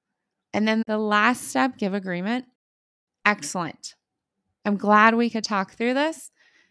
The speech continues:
I see how this package reflects the value I bring to this company. I am so excited to start. You'll see my signature shortly." Give agreement.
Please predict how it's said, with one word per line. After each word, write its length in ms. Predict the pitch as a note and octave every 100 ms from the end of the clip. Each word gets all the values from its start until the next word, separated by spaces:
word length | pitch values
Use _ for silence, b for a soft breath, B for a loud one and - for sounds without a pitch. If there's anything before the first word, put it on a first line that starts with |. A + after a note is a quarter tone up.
| _
I 80 | -
see 340 | G#3 - C4 C#4+
how 180 | B3+
this 220 | G#3+ F#3+ -
package 560 | G#3+ A3 C#4+ D4+ C#4+
reflects 480 | G#3 F#3+ F#3 G3 -
the 100 | G3
value 440 | F3+ F3+ F#3+ A3
I 100 | G3+
bring 360 | F3+ F3+ F3 G3
to 120 | A3
this 200 | F#3+ F3+
company. 500 | - F#3 F#3 A3+ B3
I 120 | - F#3
am 180 | F3+
so 500 | F3 - - - E3
excited 480 | D#3+ - E3 D#3 E3
to 80 | D#3
start. 320 | - - - _ _ _ _ _ _ _ _ _
You'll 260 | G3 F#3+ F#3+
see 180 | - G#3+
my 180 | G#3 G3+
signature 640 | G#3+ G#3 B3 A#3 C#4+ C#4+
shortly." 640 | - - D3+ - - - G3 _ _ _ _ _ _ _
Give 160 | - E3+
agreement. 440 | F3 E3+ - -